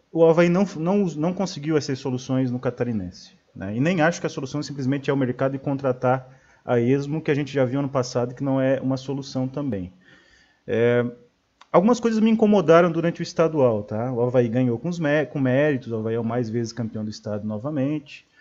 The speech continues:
é, mas teve problemas, tá? Inclusive na escalação, né? É, eu não posso conceber que um clube do tamanho do Avaí, com a grandeza que tem o Avaí,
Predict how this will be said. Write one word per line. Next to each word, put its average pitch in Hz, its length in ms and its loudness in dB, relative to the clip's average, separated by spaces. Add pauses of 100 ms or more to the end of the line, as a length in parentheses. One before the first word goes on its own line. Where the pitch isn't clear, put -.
(500)
é, 113 280 -2
mas 135 280 0
teve 160 240 0
problemas, 175 680 0 (260)
tá? 120 240 -2
Inclusive 139 360 -2
na 165 80 0
escalação, 175 560 -2
né? 107 220 -6 (460)
É, 107 140 0
eu 127 80 2
não 185 120 2
posso 185 320 2
conceber 156 520 0
que 151 100 -4
um 139 60 0
clube 135 240 -6
do 131 100 -2
tamanho 131 360 0
do 123 80 0
Avaí, 117 260 0
com 127 100 -4
a 123 60 2
grandeza 120 480 0
que 120 100 -16
tem 123 140 -4
o 123 80 -2
Avaí, 113 440 -4